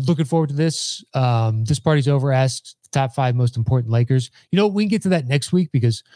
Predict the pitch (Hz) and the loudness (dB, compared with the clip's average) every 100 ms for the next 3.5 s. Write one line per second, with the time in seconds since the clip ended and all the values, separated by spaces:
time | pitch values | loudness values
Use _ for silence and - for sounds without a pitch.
0 | _ - 139 151 135 131 123 131 127 110 | _ -2 -2 0 0 0 0 0 0 0
1 | 123 120 123 120 120 113 104 _ _ _ | 0 2 0 0 0 -2 -6 _ _ _
2 | - 127 127 123 123 131 139 120 - 127 | -2 0 2 2 2 0 0 -2 -2 0
3 | 123 117 139 165 | 0 0 0 -2